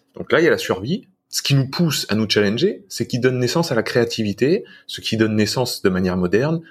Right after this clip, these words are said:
aux technologies, euh, aux avancées technologiques, et cetera. Là où ça devient pernicieux,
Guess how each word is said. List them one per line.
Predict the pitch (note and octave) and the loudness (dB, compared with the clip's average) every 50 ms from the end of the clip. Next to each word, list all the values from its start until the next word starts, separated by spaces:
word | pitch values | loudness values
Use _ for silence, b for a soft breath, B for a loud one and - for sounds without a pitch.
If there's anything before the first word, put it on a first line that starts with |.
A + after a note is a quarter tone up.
| B B - | B B -4
aux | G#2 | -2
technologies, | - A2+ F#2+ - - F#2 E2+ E2 D#2+ D2+ E2 F#2 G#2 A#2+ C3 B2 | 0 -2 -2 -2 -2 -4 -2 -2 -4 -4 -4 -2 -2 0 0 0
euh, | G2 E2 D#2+ E2 E2 - | 0 0 -2 -6 -6 -6
aux | - F#2+ F#2 | -6 -4 -4
avancées | F2+ E2 E2+ - - G2 | -4 -6 -6 -6 -8 -8
technologiques, | - F2+ F2 - F#2+ F#2+ B2 B2 - | -8 -8 -10 -8 -8 -8 -8 -8 -10
et | - | -10
cetera. | - - G2 E2+ F2 - - B B B B B B B B B B | -10 -6 -6 -6 -6 -8 -10 B B B B B B B B B B
Là | G2 A2+ C3+ | 0 0 0
où | B2 | 0
ça | - A#2+ G#2 | 2 0 0
devient | G#2+ G2 G#2+ G2 - | 2 2 0 0 0
pernicieux, | - F#2 F#2+ G2+ F2+ - - - F#3 G#3+ C#4+ C#4+ | 0 0 0 0 -2 -2 0 2 2 0 0 -4